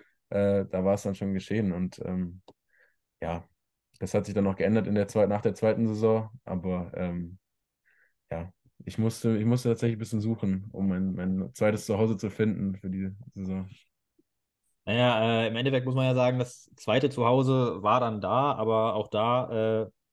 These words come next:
Speaker 2: hielt es nur für ein Jahr, ähm, bis dann wieder zurück nach Stuttgart, ähm, zu deinem, ja, ersten Zuhause, so kann man, denke ich, sagen. Äh, wärst du auch zurückgekommen, wenn du diesen Umbruch nicht gesehen hättest, oder hättest du dann gesagt, "Nee, dann wär ich woanders weiter auf die Suche gegangen"?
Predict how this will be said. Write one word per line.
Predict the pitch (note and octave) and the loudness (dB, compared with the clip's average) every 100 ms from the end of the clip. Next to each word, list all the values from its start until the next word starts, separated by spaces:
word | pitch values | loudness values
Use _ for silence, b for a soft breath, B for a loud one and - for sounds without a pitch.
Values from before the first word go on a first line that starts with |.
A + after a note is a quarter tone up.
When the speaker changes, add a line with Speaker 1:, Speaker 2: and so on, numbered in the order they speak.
| _ _ _ _ _ _ _ | _ _ _ _ _ _ _
Speaker 2:
hielt | - C#3+ A#2+ A#2+ | -12 -2 2 2
es | B2 | 0
nur | B2 | -2
für | A#2 F2+ | 0 0
ein | G#2+ G#2+ | 0 2
Jahr, | G2 A#2+ C3 B B _ | 2 2 -2 B B _
ähm, | G#2+ A2 A2+ A2+ G#2 | 0 2 2 0 2
bis | B2+ B2+ | 0 4
dann | B2+ A#2 | 2 6
wieder | B2+ B2 | 6 4
zurück | A#2 C3 C3 | 4 0 0
nach | A2+ | -4
Stuttgart, | - C3 C3 E3+ E3 E3 - b b _ | -4 -6 2 6 6 4 -6 b b _
ähm, | B2 B2+ C3 C3 C3 - | 6 6 8 6 4 -2
zu | - | 0
deinem, | A#2+ A#2 A2+ G#2+ - | 2 2 0 -4 -4
ja, | F#2+ | -4
ersten | - G#2 B2+ - | 0 0 0 -2
Zuhause, | - C3 B2 C3+ | 0 4 6 6
so | B2+ | 4
kann | A2+ A#2 | 2 0
man, | A#2 | 2
denke | A2+ A#2 | 2 2
ich, | - | 0
sagen. | A2+ A#2+ B2+ B2+ B B _ - | 0 2 -2 -6 B B _ 0
Äh, | A#2 A#2 A#2 - - _ _ _ _ _ _ _ - | 4 4 4 0 -12 _ _ _ _ _ _ _ -20
wärst | G2 A2 G#2 G#2+ B2+ - | -16 -12 -2 2 2 0
du | D3+ C3 | 0 4
auch | A#2+ A#2+ | 4 4
zurückgekommen, | - D3+ D3 C3+ - C#3 C3+ C#3 - | 2 0 0 2 4 4 2 -2 -6
wenn | G#2 A2+ C3 | 2 4 6
du | |
diesen | B2 A#2 A#2+ | 4 2 2
Umbruch | C#3 D#3+ C3+ A2 | 2 4 4 2
nicht | A2+ - | 0 -4
gesehen | G#2+ G2 B2+ D#3+ | -2 2 4 4
hättest, | D#3+ E3+ E3+ C3 | 2 2 0 2
oder | B2+ | 4
hättest | B2 B2+ B2+ | 4 2 -2
du | |
dann | B2 | -2
gesagt, | A#2+ A#2 | 0 0
"Nee, | A#2 | 0
dann | A#2 G#2+ | 0 2
wär | G#2+ | 0
ich | - | 0
woanders | F#2+ G2+ - | -2 -4 -2
weiter | F#2+ F2 | -2 -2
auf | E2 | -6
die | |
Suche | F2 E2 | -6 -4
gegangen"? | F#2 E2+ E2 | -4 -2 -2